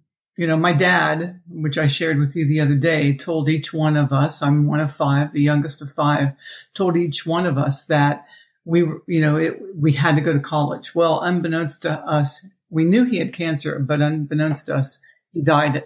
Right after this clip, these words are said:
at an early age at forty-nine. But he was instilling that in us early on, which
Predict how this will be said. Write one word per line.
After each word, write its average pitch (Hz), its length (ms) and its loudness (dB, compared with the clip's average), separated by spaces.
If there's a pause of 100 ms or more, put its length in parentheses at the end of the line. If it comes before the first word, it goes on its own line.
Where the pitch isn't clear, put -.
at 147 140 -2
an 147 80 2
early 143 320 0
age 147 240 0
at - 160 -18
forty-nine. 139 720 0 (460)
But 147 180 2
he 185 100 2
was 170 220 0
instilling 175 600 -2
that 143 340 0
in 165 180 0
us - 400 -2
early 147 320 0
on, 135 360 2
which 143 360 -2